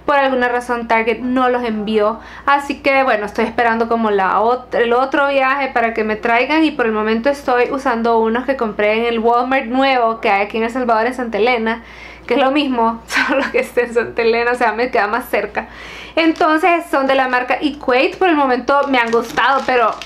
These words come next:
apenas lo he usado dos noches, entonces no, no les puedo decir, ¿verdad? Pero por el momento estoy usando esas y estas si las volvería a comprar, claro que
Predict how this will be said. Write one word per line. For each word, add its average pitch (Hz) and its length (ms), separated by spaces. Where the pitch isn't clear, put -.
apenas 240 460
lo 269 80
he 254 80
usado 233 380
dos 233 180
noches, 254 420
entonces 226 380
no, 226 140
no 220 260
les 214 140
puedo - 380
decir, 240 480
¿verdad? 190 340
Pero 240 160
por 233 100
el 233 60
momento 247 200
estoy 349 240
usando 302 340
esas 311 520
y 294 160
estas 277 440
si 302 80
las 247 140
volvería 220 400
a 247 60
comprar, 269 580
claro 247 320
que 247 260